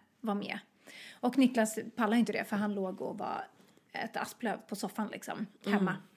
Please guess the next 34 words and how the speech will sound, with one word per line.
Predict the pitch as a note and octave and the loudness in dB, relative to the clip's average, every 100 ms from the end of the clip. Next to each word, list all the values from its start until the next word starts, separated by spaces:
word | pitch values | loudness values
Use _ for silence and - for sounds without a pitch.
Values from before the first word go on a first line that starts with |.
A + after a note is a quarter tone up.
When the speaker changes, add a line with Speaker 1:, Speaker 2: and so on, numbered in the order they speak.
| - - - | -16 -16 -2
Speaker 1:
Så | C#4+ | 0
att | C#4 | 4
han | F#4 F#4 | 4 6
fick, | - F4+ - | 2 0 2
eh, | D#4+ D4+ | 4 4
vara | B3+ C#4 | 2 2
hemma | D4 B3 B3+ | 4 4 2
på | B3 | 0
kvällen | A3+ G#3 B3+ C#4 | 2 4 2 0
och | C4 C#4 | -2 -2
sen | C#4 B3+ | 2 2
så, | B3+ B3+ A#3+ | 2 0 2
eh, | A#3+ A3+ - A#3 A3+ | 2 0 -2 -4 -4
var, | G#3+ G#3+ A3 G#3+ A#3 | -4 0 2 0 -2
körde | - A3+ G#3 | 0 0 0
jag | G3 F#3+ | 0 2
Halloweenfirande | F#3+ G3+ G#3+ F#3 G#3+ C#4 C4 G#3 G3+ - | 0 0 0 0 0 0 2 2 -2 -4
med | A3 G3+ G3 G3 F#3 - - - | -2 0 2 0 -2 -6 -12 -8
Mackan, | G#3+ - G3 | -6 -4 -4
Rackaren, | G3 G3 | -2 -2
Oliven, | F#3 F3 - A#3 | -2 -4 -6 -8
kusin | G#3+ - G3 | -8 -6 -4
Ruben | G3 - - - | -4 -6 -6 -6
och | - | -6
hela | A3 G3+ G3+ | -4 -4 0
det | C#4 | 0
där | |
gänget. | G#3+ F3 - | 0 -4 -4
Och | |
det | C#4+ | 0
var | D4+ - - | 0 -2 -14
skitmysigt | - - F#4+ C#4+ A#3+ B3+ C4 C4 A#3 | -20 -4 0 0 0 -2 -2 -2 0
och | |
jättekul. | G#3+ G3 - - | -2 -2 -6 -6